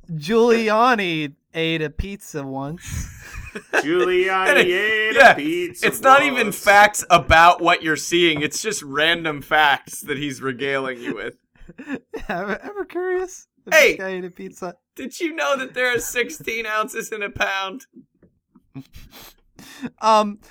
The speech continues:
Speaker 1: advantage of the open fire, though, uh, if that means that I'm going to have a,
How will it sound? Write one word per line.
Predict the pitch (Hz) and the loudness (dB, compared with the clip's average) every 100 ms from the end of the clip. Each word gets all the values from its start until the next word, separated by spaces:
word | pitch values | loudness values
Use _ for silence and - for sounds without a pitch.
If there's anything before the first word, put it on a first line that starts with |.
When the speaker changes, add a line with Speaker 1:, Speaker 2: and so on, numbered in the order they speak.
| - - - | -20 -14 -8
Speaker 1:
advantage | 202 214 277 311 226 | -4 -2 -2 -4 -6
of | 233 180 | -6 -2
the | 175 170 - | -2 -2 -4
open | 180 180 165 160 | -8 -6 -8 -8
fire, | - 147 180 156 131 | 0 4 4 2 -2
though, | 120 113 110 107 113 - | -6 -6 -6 -8 -12 -8
uh, | 127 123 123 120 - _ _ _ | -4 -2 -2 -6 -8 _ _ _
if | 151 | -10
that | 156 214 285 | 2 2 2
means | 294 269 240 - | -6 -8 -8 -6
that | 180 156 | -8 -6
I'm | 156 160 160 | -10 -10 -14
going | 156 147 139 | -16 -16 -18
to | 143 | -18
have | 135 139 139 139 127 123 - | -6 -4 -2 -4 -8 -18 -20
a, | 123 117 110 104 104 | -14 -12 -12 -12 -16